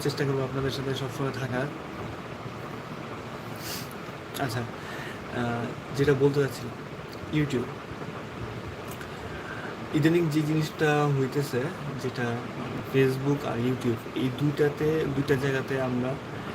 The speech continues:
ইনকামের একটা প্ল্যাটফর্ম খুঁজে পাইছি, যার জন্য আমরা কিন্তু কনফিউজড, আসলে আমরা কোন জায়গা থেকে কোন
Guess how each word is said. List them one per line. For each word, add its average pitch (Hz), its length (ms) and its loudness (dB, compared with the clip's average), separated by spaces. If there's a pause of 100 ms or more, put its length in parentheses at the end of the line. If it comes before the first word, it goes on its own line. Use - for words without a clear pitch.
(220)
ইনকামের 143 480 6
একটা 139 400 -4 (220)
প্ল্যাটফর্ম 139 560 0
খুঁজে 135 180 6
পাইছি, 117 320 0 (720)
যার 135 240 2
জন্য 151 200 2
আমরা 143 160 4
কিন্তু 147 240 2
কনফিউজড, 139 480 2
আসলে 135 400 0
আমরা 131 340 2 (260)
কোন 147 160 4
জায়গা 143 200 6 (120)
থেকে 151 200 0 (100)
কোন 151 260 2